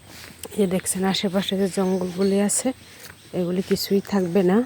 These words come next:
এগুলি সবই পরিষ্কার করে ফেলবে মানুষ। কারণ, উম, শুকনো মৌসুমে এরকম জঙ্গল থাকে না। এই যে দেখেন, এগুলি কী কচু আপনাদের এলাকায়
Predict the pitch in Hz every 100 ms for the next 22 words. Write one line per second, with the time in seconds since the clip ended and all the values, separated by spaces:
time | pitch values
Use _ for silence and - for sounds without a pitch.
0 | - - 196 190 196 - 180 190 - 202
1 | 196 - 190 185 190 - 175 175 175 175
2 | 233 - - - - - - - - -
3 | - - - 185 180 175 - - - -
4 | - - - - - - - - - -
5 | - - - - - - 110 67 - -
6 | - - - - - 208 214 214 214 233
7 | 214 214 202 196 185 - - - 196 -
8 | 190 185 185 185 175 - 170 175 165 160
9 | 175 - 175 - - - - - - 180
10 | 175 180 185 185 - 208 - 196 - 180
11 | - 180 175 180 185 180